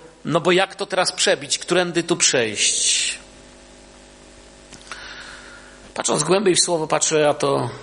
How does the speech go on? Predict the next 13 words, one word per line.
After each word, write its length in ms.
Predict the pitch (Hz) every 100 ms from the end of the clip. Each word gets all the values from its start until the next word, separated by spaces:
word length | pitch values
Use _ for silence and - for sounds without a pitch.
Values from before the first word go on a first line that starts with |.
| - - - - - - - - -
to 80 | 147
w 40 |
sumie 220 | - 214
dużo 240 | 185 190 185
prostsze. 580 | - 113 - - - - - - - - - - - - - - - - - - - - - - -
Tylko 580 | 147 - 156 147 139 127 - - - - - - - - - - - -
chciejmy 360 | - 139 135
coś 160 | 131 123
zrozumieć. 880 | - 120 110 110 113 - - - - - - - - - - - - - - - - - - - - - -
A 140 | 135
gdy 640 | - - 165 175 175 175 175 175
się 320 | - 190 214
przybliżali 880 | 233 220 180 180 147 127 107 110 110